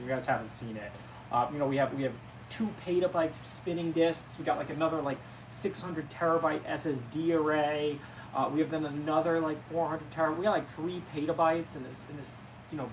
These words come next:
beautiful rack. Um, eighty G P Us. You guys will hear about that. Um,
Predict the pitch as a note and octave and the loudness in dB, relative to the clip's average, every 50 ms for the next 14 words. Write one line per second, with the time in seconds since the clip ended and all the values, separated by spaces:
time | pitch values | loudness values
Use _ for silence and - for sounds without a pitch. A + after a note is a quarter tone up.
0 | - C3+ D3 D#3+ D#3 D3 - - B2+ A#2+ A#2+ B2 C3 B2+ B2+ B2 A#2+ A#2+ - - | -6 0 2 2 2 2 0 -2 -6 -4 0 0 2 2 2 2 2 0 -4 -8
1 | - - - - - - - - - - - - - - - A2 A2 G#2+ G#2+ G#2+ | -14 -16 -16 -18 -18 -18 -18 -18 -18 -18 -18 -18 -14 -4 0 2 4 4 6 4
2 | G#2+ G#2+ - - - - - - E3+ F3 F3 E3 E3 D3+ C3+ D3 D#3+ E3 D#3 - | 4 2 0 -4 -6 -6 0 2 4 4 4 2 0 -2 -2 -4 -4 -4 -4 -4
3 | D3+ D3 D3+ D3+ D3+ D3+ D3+ D3 D3 D3 D3 D3 C#3+ C#3+ C#3 C3 - - - - | -4 -2 -2 0 2 4 4 6 6 6 6 4 4 2 0 -4 -6 -8 -12 -12
4 | - - - - - - - - - - - D#3+ D3+ C#3+ C3+ C3+ C3 C#3 D3 D3 | -14 -16 -16 -16 -16 -18 -18 -20 -16 -10 -6 -6 -6 -4 -6 -6 -6 -6 -4 -4
5 | C3+ B2 B2 C3 - - - - G#2+ - - - - - - - - - - - | -6 -6 -6 -8 -10 -10 -10 -12 -10 -10 -12 -14 -16 -18 -20 -20 -20 -20 -20 -20
6 | - - - - - - - C3+ C3 C3 B2+ B2+ B2+ - | -20 -20 -20 -20 -18 -12 -6 -4 -2 -2 -2 -2 -4 -8